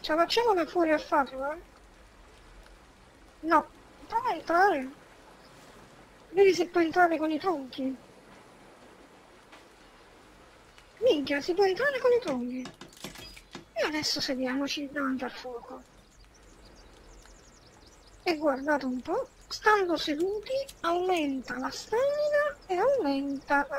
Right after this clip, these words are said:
resistenza. Non è necessario mangiare per forza, se hai lo stomaco pieno. Basta che ti siedi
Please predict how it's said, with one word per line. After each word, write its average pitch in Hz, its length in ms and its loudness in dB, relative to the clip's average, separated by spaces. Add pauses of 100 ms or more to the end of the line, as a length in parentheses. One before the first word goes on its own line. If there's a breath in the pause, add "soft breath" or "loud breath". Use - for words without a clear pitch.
resistenza. 254 800 -10
Non - 1900 -12
è 587 60 -2
necessario 508 580 2
mangiare 320 800 2
per 302 180 -4
forza, 254 720 -6 (560)
se - 180 -2
hai 339 140 4
lo 311 120 -2
stomaco 302 1300 0 (880)
pieno. 247 480 -10 (520)
Basta 494 340 0
che - 180 -4
ti 480 140 -4
siedi 262 420 -4